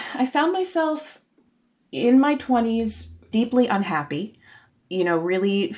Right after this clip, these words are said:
confronting depression and anxiety and, and realizing that a big piece of that was needing to feel more fulfilled in my work. And I had been an artist, I had been in the performing arts, and so there was something about storytelling that I really missed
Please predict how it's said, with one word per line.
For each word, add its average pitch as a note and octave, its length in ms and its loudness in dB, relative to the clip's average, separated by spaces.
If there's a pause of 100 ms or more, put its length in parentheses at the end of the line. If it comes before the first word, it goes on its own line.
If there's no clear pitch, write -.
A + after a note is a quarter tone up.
confronting F3 640 -2
depression F3 580 0
and E3 160 0
anxiety D#3+ 640 0
and, D#3+ 240 -4
and D#3+ 160 -4
realizing E3+ 460 2
that E3 140 2
a D#3 40 -4
big G3+ 320 0
piece F#3+ 300 -4
of E3+ 100 -8
that D#3+ 300 0
was D#3 440 -2 (560)
needing F3+ 500 2
to F#3 120 -4
feel E3+ 220 0
more D#3+ 180 0
fulfilled D#3 400 -4
in D#3 80 -2
my C#3+ 140 -2
work. C#3+ 480 -4 (320)
And E3 560 2 (240)
I F3+ 140 4
had A3 340 4
been A3 160 2
an F#3 100 -2
artist, A#3 420 -2
I G#3+ 60 2
had F#3+ 180 -4
been F#3 220 0
in F3 200 -2
the E3+ 60 -6
performing F#3+ 480 -4
arts, G3 280 -2
and E3+ 100 -2
so E3 160 -2
there D#3 100 -2
was D#3 160 -2
something E3+ 320 0
about D3+ 240 -2
storytelling F3 720 -2
that D3 260 -2 (480)
I - 120 2
really E3+ 340 2
missed - 560 -2